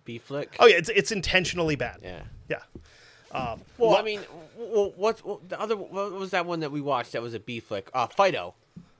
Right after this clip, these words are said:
Speaker 2: Oh, Fido's fantastic.
Speaker 1: Fido was good.
Speaker 2: Yeah. Um, then you have, uh,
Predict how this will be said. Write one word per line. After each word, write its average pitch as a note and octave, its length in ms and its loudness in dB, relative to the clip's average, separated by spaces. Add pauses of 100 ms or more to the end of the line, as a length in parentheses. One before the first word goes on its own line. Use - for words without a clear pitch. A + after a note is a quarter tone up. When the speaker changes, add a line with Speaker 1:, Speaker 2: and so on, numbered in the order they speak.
(120)
Speaker 2:
Oh, F#3+ 100 4
Fido's F#3 400 4
fantastic. F3+ 400 0
Speaker 1:
Fido C4 160 4
was C#3+ 200 0
good. C3 420 0
Speaker 2:
Yeah. B2 180 -2 (440)
Um, B2+ 340 -4 (240)
then D#3+ 120 0
you D3+ 80 0
have, D3+ 240 6
uh, C3 180 2